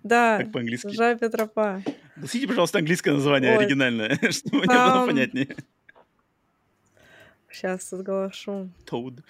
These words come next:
Speaker 1: Там слово
Speaker 2: М.
Speaker 1: Toad Road.
Speaker 2: Серьезно? Toad Road?
Speaker 1: <laughs> Toad Road.
Speaker 2: Даже не слышал.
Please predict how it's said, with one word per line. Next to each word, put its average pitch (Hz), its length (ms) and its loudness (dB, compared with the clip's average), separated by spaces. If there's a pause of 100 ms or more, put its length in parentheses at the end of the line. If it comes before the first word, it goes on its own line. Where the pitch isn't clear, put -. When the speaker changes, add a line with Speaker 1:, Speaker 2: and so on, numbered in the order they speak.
(380)
Speaker 1:
Там 202 200 -12
слово 226 420 0 (120)
Speaker 2:
М. 208 140 -20 (140)
Speaker 1:
Toad 247 520 2 (300)
Road. 214 440 0
Speaker 2:
Серьезно? 139 360 -2
Toad 143 320 0
Road? 117 420 0 (100)
Speaker 1:
<laughs> - 1000 -20
Toad 269 320 0
Road. 202 480 -6 (500)
Speaker 2:
Даже - 180 6
не 160 80 0
слышал. - 280 -8